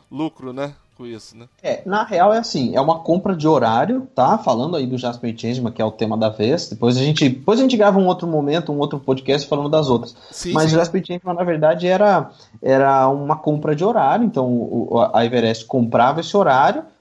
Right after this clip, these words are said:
Speaker 2: aí tinha a Everest Brinquedos que fabricava e a propaganda era da própria Everest Brinquedos. Aí os lucros iam.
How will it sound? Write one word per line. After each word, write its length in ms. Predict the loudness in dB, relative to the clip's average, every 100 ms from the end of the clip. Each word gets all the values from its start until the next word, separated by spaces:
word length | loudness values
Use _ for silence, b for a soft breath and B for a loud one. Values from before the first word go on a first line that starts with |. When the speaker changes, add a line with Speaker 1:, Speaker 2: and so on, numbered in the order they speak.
| -2
Speaker 2:
aí 140 | -2
tinha 320 | 0 0 2 2
a 20 |
Everest 420 | 2 2 2 -2
Brinquedos 460 | 0 0 0 -2 -2
que 80 |
fabricava 680 | -4 -2 -2 0 2 2 0 -2
e 80 | -2
a 60 |
propaganda 640 | 0 -2 0 -2 -2 0
era 80 | 0
da 100 | 0
própria 300 | 0 0 0
Everest 340 | -2 -4 -4 -6
Brinquedos. 520 | -6 -2 0 0 0
Aí 120 | -2
os 140 | -2
lucros 560 | 0 2 2 2 -2 0
iam. 240 | 0 -2